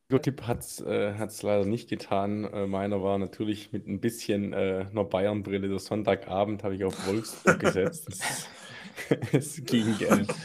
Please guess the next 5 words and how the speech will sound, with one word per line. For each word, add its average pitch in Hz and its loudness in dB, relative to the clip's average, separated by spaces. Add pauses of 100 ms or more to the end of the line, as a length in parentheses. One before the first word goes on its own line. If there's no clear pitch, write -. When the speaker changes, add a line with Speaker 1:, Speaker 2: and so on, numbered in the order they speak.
(280)
Speaker 1:
dezent 120 8
nach 113 4
hinten 113 0
los. 92 -4 (1600)
Speaker 2:
Äh, 131 6